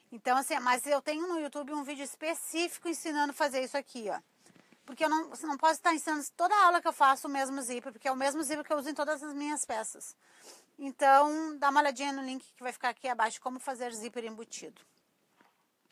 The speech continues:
Deixa eu ver o que vocês estão falando, que eu não tô conseguindo ver vocês. Só um minuto. Ah, que mais? Ó,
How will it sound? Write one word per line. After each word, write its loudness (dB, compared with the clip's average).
Deixa -2
eu -2
ver -2
o -2
que -20
vocês -4
estão -6
falando, 0
que -12
eu -10
não -12
tô -12
conseguindo -14
ver -14
vocês. -14
Só -12
um -8
minuto. -16
Ah, 6
que -2
mais? -2
Ó, -6